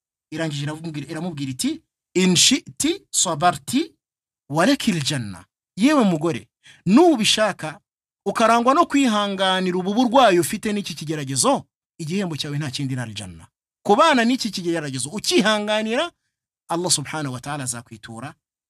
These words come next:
aljanna. "Wa in shi'ti," nunabishaka, "da'awtu Allah laki," ndagusabira kuri Allah subhanahu wa ta'ala, njye ntacyo bintwaye,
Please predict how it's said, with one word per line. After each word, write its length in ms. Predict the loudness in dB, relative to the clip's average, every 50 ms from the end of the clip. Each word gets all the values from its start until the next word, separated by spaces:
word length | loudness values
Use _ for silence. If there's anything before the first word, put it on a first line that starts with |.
| _ -6
aljanna. 640 | -6 -6 -4 -4 -4 -2 -2 0 0 -2 -4 -6 -10 _ _ _ _ _ _ _ _ _ _ _ -2
"Wa 180 | 0 2 2 2
in 220 | 4 4 4 4
shi'ti," 800 | 6 4 4 4 2 2 0 -4 -6 -4 -4 -4 -2 -4 -6 -8 _ _ _ _ _ _ _ _ _ 2
nunabishaka, 1120 | 4 4 4 4 4 2 2 2 0 0 0 0 0 -2 -2 -4 -8 -8 -6 -6 -6 -8 -10 _ _ _ _ _ _ _ _ _ _ _ _ _ _ -4
"da'awtu 600 | 0 2 2 4 4 4 4 4 0 -2 -2 -2 -2
Allah 720 | 0 0 0 2 2 2 4 4 2 0 0 -4 -6 -8 -8
laki," 580 | -8 -4 0 0 0 -2 -2 -8 -10 -10 -12 _ _ _ _ _ _ _ _ _ _ -6
ndagusabira 720 | -2 0 0 2 2 2 2 4 2 2 0 0 -2 -2 -2
kuri 180 | -2 -2 -2
Allah 240 | -2 -2 -2 -2 -2 -2
subhanahu 500 | -4 -4 -6 -6 -6 -4 -2 -2 -2 -2
wa 80 | -2
ta'ala, 340 | -2 -2 0 0 0 0 -2
njye 160 | -4 -4 -4
ntacyo 260 | -4 -4 -6 -6 -6 -6
bintwaye, 520 | -4 -4 -2 -2 0 0 0 -2 -2 -6